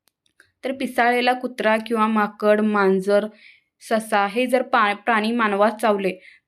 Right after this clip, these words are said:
तर मानवाला रेबीज हा विषाणूजन्य रोग होतो.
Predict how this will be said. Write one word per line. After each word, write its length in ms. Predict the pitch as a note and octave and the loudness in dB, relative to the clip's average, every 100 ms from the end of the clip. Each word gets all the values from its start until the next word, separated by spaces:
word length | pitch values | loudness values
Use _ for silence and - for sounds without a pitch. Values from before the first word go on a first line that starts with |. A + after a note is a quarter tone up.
| _ - | _ -4
तर 220 | A#3+ - | -2 0
मानवाला 540 | A#3+ A3+ G#3 G#3+ A#3 A#3+ | -2 0 2 2 4 4
रेबीज 540 | A#3 G#3 G#3 G#3+ - _ _ _ _ _ - | 2 0 -2 -4 -6 _ _ _ _ _ -4
हा 60 | B3 | -2
विषाणूजन्य 720 | B3+ B3 A3 A3 A3 G#3+ A3 | -2 -4 -2 -2 -2 -2 -2
रोग 160 | G#3+ F#3 | -2 -4
होतो. 320 | E3 - | -8 -14